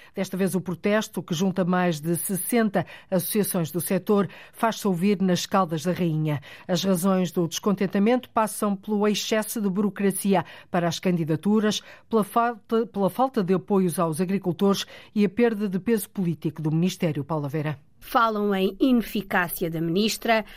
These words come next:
Speaker 2: em excesso de burocracia e de má gestão na aplicação dos fundos comunitários.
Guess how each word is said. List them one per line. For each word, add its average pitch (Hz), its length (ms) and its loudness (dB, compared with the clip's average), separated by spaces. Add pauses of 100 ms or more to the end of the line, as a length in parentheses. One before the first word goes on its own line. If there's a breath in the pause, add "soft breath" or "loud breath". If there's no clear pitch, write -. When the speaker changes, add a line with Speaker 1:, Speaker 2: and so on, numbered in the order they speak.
(140 loud breath)
Speaker 2:
em 196 180 2
excesso 226 600 0
de 180 120 0
burocracia 190 960 0
e 202 140 -2
de 175 100 -6
má 233 240 4
gestão 202 480 0
na 196 140 4
aplicação 202 640 -2
dos 180 200 -4
fundos 180 360 -4
comunitários. 170 880 -4